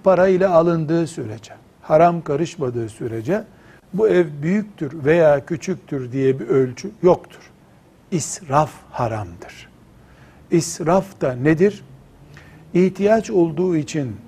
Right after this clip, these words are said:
kullanılacağı için değil, herkes öyle yaptığı için bir şeyi yapmaktır.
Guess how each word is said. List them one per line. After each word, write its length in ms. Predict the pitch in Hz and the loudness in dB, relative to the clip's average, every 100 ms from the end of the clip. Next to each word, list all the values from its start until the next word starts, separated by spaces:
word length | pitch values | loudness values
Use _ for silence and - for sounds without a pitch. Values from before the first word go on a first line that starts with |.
| - | -14
kullanılacağı 880 | - 147 147 160 160 170 160 156 127 | -4 0 2 2 2 2 2 2 0
için 340 | 123 - 127 117 | 0 -6 -8 -2
değil, 260 | 139 165 160 - - - - - - | 0 0 -6 -18 -20 -20 -20 -20 -10
herkes 640 | - 185 170 180 151 - - - | 0 0 0 -4 -4 -6 -10 -2
öyle 360 | 151 151 156 | 0 2 2
yaptığı 640 | 143 135 131 - 151 147 | 2 0 -4 -8 -4 -2
için 460 | 131 123 139 123 117 | -2 -6 -8 -8 -6
bir 160 | 123 113 | -6 -6
şeyi 340 | - 117 117 | -6 -6 -6
yapmaktır. 760 | 107 98 - - - - - | -8 -10 -16 -18 -18 -20 -20